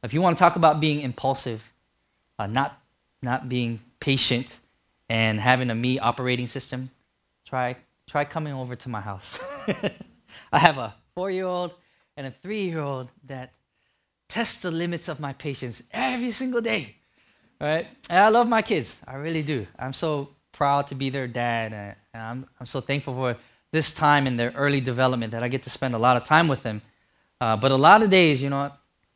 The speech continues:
This is how I'm praying. <laughs> This is what, this is what it sounds like. "Lord, grant me the supernatural strength to see the day when they will, uh, learn how to be patient and when they will receive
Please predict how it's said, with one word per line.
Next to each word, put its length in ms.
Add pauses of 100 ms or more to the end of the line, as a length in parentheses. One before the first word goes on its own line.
(200)
This 160
is 100
how 160
I'm 120
praying. 480
<laughs> 160
This 180
is 80
what, 220 (300)
this 100
is 60
what 100
it 60
sounds 280
like. 140 (340)
"Lord, 300
grant 240
me 380 (460)
the 60
supernatural 680
strength 420 (640)
to 100
see 220
the 100
day 320
when 220
they 180
will, 460 (720)
uh, 340
learn 220
how 140
to 60
be 140 (160)
patient 640 (480)
and 100
when 120
they 140
will 180
receive 680